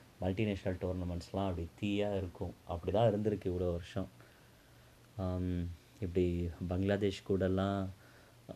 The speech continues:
பங்களாதேஷ் கூட கூட அவங்க தோற்கிறதுங்கிறது பங்களாதேஷை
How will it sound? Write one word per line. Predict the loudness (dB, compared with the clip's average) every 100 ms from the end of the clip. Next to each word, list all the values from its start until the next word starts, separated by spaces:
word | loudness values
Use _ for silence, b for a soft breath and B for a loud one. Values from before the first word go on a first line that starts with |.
| -12 -14 -16 -20 -20 -4 4
பங்களாதேஷ் | 6 6 4 4
கூட | 4 4
கூட | 4 4 4
அவங்க | 4 4 2
தோற்கிறதுங்கிறது | 2 -4 -20 0 2 4 4 4 4 4 4
பங்களாதேஷை | 2 2 2 0